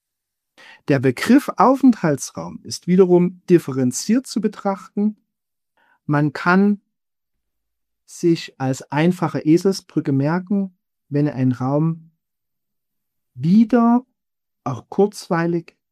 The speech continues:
betreten wird zur Durchführung als regelmäßige Nutzung, dann wäre dies schon als Sonder-, äh, als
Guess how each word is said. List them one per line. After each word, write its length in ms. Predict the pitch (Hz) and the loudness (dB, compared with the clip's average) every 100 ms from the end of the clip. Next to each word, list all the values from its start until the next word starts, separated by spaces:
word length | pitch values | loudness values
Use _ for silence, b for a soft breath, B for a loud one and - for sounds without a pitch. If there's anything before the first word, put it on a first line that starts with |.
| _ | _
betreten 680 | 139 - - 151 180 196 185 | -10 -6 0 0 2 0 2
wird 420 | 202 202 - _ _ _ _ _ _ _ | 0 -2 -10 _ _ _ _ _ _ _
zur 200 | - 127 | -10 -8
Durchführung 1120 | - 170 214 - - 175 165 160 165 170 _ _ | -2 -2 -2 -4 -2 0 2 2 0 -2 _ _
als 360 | 127 123 - 127 | -12 -10 -12 -4
regelmäßige 840 | 135 160 170 147 143 143 - 131 | 2 4 4 2 2 0 -4 -4
Nutzung, 640 | 123 185 214 - 247 254 285 _ _ _ _ _ _ _ _ _ _ _ _ | -2 0 -4 -4 0 0 -2 _ _ _ _ _ _ _ _ _ _ _ _
dann 320 | 156 143 147 - | -4 -2 -4 -6
wäre 480 | 135 147 180 196 185 | -2 0 2 0 -2
dies 640 | 175 175 240 294 - - _ | -4 0 0 0 -6 -20 _
schon 580 | - - 190 220 233 b b b | -8 -2 0 2 -2 b b b
als 280 | 135 - - | -14 -10 -6
Sonder-, 400 | 156 190 208 - | -4 -4 -6 -12
äh, 120 | 104 - | -18 -16
als 480 | - - - - | -16 -14 -14 -16